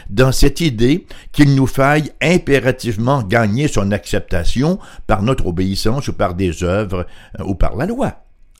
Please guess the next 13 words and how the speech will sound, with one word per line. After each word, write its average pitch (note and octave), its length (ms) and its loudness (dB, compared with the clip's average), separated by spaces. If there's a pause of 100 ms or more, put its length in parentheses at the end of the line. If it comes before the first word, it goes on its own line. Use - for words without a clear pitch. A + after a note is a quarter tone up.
(380)
L'image E3 420 2
ici - 420 0 (500)
est B2 120 2
celle D#3 300 2
d'un A2+ 180 2
bœuf E2+ 560 0 (300)
qui A#2 120 -2
se - 140 -2
courbe - 480 -2
sous G2 260 -2
un F2 140 -2
joug, F2+ 200 -8 (100)
voyez. F#2 280 -10